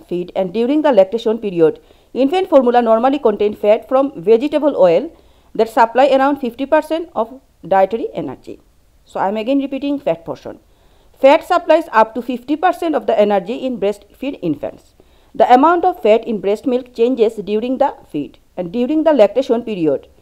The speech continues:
Infant formula normally contain fat from vegetable oils that supply around fifty percent of dietary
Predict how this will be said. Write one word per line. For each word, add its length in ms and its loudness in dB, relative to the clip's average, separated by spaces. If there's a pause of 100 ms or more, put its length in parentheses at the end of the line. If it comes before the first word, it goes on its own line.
(360)
Infant 400 2
formula 380 6
normally 400 2
contain 400 0
fat 360 0
from 200 2
vegetable 500 0
oils 420 0
that 360 -4
supply 520 0
around 280 0
fifty 260 -10
percent 360 -4
of 140 -10
dietary 360 -2